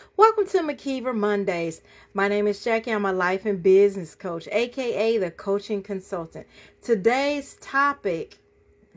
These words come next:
is business plans for twenty twenty-one. So I'm not talking spec-, uh, sif-, specifically, ooh, that did not come out right,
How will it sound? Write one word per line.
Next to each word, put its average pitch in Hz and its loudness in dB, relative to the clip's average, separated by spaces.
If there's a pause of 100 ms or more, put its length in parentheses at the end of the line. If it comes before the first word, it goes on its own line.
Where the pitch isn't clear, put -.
(460)
is 202 4
business 233 0
plans 214 -4
for 165 -10
twenty 202 -4
twenty-one. 170 -8 (540)
So 285 2
I'm 285 0
not 381 4
talking 285 -2
spec-, - -10
uh, 202 -2
sif-, 226 -4 (340)
specifically, 254 -8
ooh, 349 -4
that 240 -2
did 185 -4
not 190 -6
come 220 -4
out 214 -4
right, 180 -4